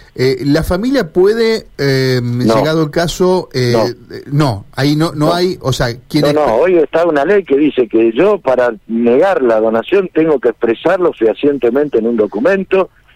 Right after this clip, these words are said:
Speaker 2: y soy el único que puede decidir. O sea, las decisiones por el sí, por el no, hoy son testamentarias por
Speaker 1: Ajá.
Speaker 2: la ley.
Speaker 1: Bien, o sea que la
Speaker 2: O sea
Speaker 1: familia
Speaker 2: que
Speaker 1: no puede cambiar
Speaker 2: nadie
Speaker 1: eso.
Speaker 2: Eso no quiere decir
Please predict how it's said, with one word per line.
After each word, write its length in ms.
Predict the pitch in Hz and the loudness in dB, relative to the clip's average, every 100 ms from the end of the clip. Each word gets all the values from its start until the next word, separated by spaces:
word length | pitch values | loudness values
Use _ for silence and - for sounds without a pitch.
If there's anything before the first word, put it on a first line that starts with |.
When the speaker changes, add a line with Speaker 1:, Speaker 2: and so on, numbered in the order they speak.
| _ _ | _ _
Speaker 2:
y 80 | 110 | -4
soy 260 | 143 147 | 0 2
el 100 | 139 | 2
único 320 | 175 190 139 113 | 2 0 0 0
que 100 | 107 | 0
puede 220 | 123 123 | 2 2
decidir. 360 | 110 104 92 - - - | 2 0 -2 -6 -18 -12
O 40 | - | -2
sea, 140 | 127 | 0
las 160 | 117 110 | 0 -2
decisiones 560 | 131 127 - 214 196 - | -4 -4 -2 0 0 -2
por 160 | 127 123 | 0 0
el 140 | 120 | 0
sí, 180 | - 113 | 0 -2
por 240 | - 107 | 0 0
el 100 | 123 | 2
no, 120 | 170 | 2
hoy 180 | 180 160 | 2 2
son 180 | 143 151 | 0 0
testamentarias 880 | 131 - 113 110 110 110 95 78 73 _ | -2 -2 -2 -2 -2 -2 -2 -6 -10 _
por 100 | 113 | -2
Speaker 1:
Ajá. 80 | 113 82 | 0 0
Speaker 2:
la 100 | 80 | -2
ley. 120 | 69 - | -4 -8
Speaker 1:
Bien, 260 | 123 131 | -4 -2
o 60 | 120 | 0
sea 120 | 151 | -2
que 40 | 151 | 0
la 80 | |
Speaker 2:
O 20 | 143 | 0
sea 100 | 160 | 0
Speaker 1:
familia 200 | 185 170 | 2 2
Speaker 2:
que 60 | |
Speaker 1:
no 100 | 110 | 0
puede 320 | 151 180 190 | 0 2 2
cambiar 320 | 131 165 196 180 | 2 2 2 2
Speaker 2:
nadie 140 | 117 | 0
Speaker 1:
eso. 320 | - 107 98 _ - - - | -2 -6 -6 _ -20 -20 -6
Speaker 2:
Eso 240 | - 139 131 | -4 -2 0
no 160 | 175 | 0
quiere 300 | 208 214 208 | 0 0 2
decir 440 | 190 - 202 202 | 2 0 -2 -2